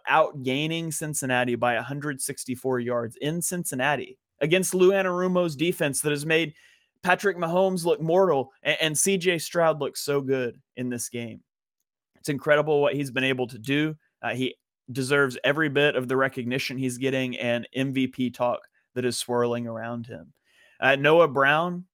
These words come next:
had a career high hundred seventy-two yards receiving in this game, which topped his previous high of a hundred fifty-three yards last week. And so he joins CeeDee Lamb, Tyreek Hill,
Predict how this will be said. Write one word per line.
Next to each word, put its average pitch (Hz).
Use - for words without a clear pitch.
had 147
a 139
career 143
high 143
hundred 147
seventy-two 143
yards 135
receiving 143
in 156
this 156
game, 156
which 131
topped 143
his 131
previous 156
high 165
of 123
a 127
hundred 139
fifty-three 135
yards 120
last 120
week. 123
And 123
so 127
he 143
joins 143
CeeDee 170
Lamb, 131
Tyreek 156
Hill, 120